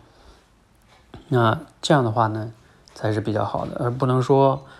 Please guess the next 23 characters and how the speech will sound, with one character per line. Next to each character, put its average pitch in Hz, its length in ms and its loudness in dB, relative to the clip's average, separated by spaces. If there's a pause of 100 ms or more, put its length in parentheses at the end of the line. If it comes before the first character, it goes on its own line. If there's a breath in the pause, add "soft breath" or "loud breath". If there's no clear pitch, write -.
(240 loud breath)
你 - 120 0
对 180 160 4
内 196 240 4
讲 113 280 -6
的 110 140 -4
是 117 180 -4
一 - 20 -2
套 113 180 -4
逻 113 200 -2
辑， 113 120 -6
对 165 180 -2
外 165 200 2
讲 110 220 -6
的 110 100 -10
又 135 120 0
是 127 140 -2
一 117 60 -4
套 110 140 -2
逻 113 200 -6
辑， - 120 -14 (800 soft breath)
啊， 113 280 -6
这 113 140 -6
个 117 220 -6